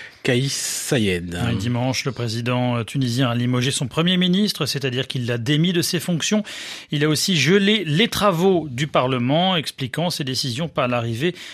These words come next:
Speaker 2: je cite, de périls imminents, alors que le pays est plongé depuis plusieurs mois dans une crise politique et sanitaire.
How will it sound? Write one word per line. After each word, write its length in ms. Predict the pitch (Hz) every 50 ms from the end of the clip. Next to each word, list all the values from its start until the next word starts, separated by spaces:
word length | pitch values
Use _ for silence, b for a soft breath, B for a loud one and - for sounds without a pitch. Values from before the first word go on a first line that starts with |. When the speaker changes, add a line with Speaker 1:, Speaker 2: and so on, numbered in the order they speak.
| B B B
Speaker 2:
je 160 | 123 113 147
cite, 380 | 139 - - 214 196 - - -
de 80 | - 123
périls 920 | 107 _ - 214 208 170 175 220 214 196 165 143 127 120 113 104 120 156
imminents, 460 | 170 160 151 143 139 139 160 196 190 B B B B B B B B
alors 200 | 135 127 127 -
que 80 | -
le 60 | 131
pays 380 | 110 - 127 120 127 135 147 -
est 80 | 160 139
plongé 340 | 117 - 139 131 117 127 147
depuis 220 | 131 110 - 127
plusieurs 320 | 117 - 147 127 123 131 120
mois 180 | 127 135 135
dans 100 | 123 120
une 200 | 104 98 117 117
crise 320 | 107 - - 175 170 131 -
politique 640 | - 180 170 165 160 131 - - 147 127 - -
et 100 | - 196
sanitaire. 680 | 165 - - 151 135 127 113 - - 123 120 135 151 143